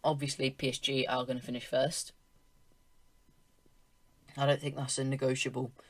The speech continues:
I think P S G are obviously gonna finish first, Ju-, Juventus are gonna finish second,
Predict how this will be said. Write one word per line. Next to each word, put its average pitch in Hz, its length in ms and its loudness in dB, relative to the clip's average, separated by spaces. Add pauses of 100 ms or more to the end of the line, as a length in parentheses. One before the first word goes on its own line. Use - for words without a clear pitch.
(280)
I 131 60 -4
think 139 220 -2 (360)
P 180 120 0
S 151 120 -2
G 151 200 -2
are 135 80 6
obviously 135 340 2
gonna 127 160 0
finish 127 300 -4
first, 123 360 2 (460)
Ju-, 147 160 -2
Juventus 151 480 4
are 143 60 0
gonna 135 160 2
finish 123 260 -4
second, - 520 -4